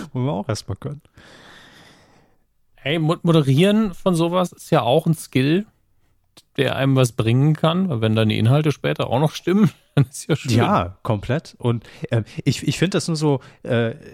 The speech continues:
Speaker 1: ich, ich hätte jetzt gerne alte Aufnahme von seiner Moderation im R-T-L-Shop, weil, ähm, ich ihn natürlich auch nur in seiner, ich nenn's jetzt mal vorsichtig,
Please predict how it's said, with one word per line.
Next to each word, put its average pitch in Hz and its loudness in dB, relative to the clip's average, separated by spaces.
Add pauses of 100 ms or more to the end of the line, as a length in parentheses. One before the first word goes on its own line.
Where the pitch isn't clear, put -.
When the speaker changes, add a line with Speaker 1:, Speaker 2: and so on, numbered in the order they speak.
(160)
Speaker 1:
ich, 180 -10
ich - -8
hätte 180 0
jetzt 147 -2
gerne 151 -2
alte 143 0
Aufnahme 95 -4
von 113 -6
seiner 113 -4
Moderation 113 -4
im 135 -4
R-T-L-Shop, 123 -2
weil, 139 -2
ähm, 123 -6 (460)
ich - -6
ihn 143 0
natürlich 139 0
auch 139 -2
nur 143 -2
in 127 -4
seiner, 123 -2 (460)
ich - -14
nenn's 120 -6
jetzt 120 -10
mal 110 -2
vorsichtig, 127 -6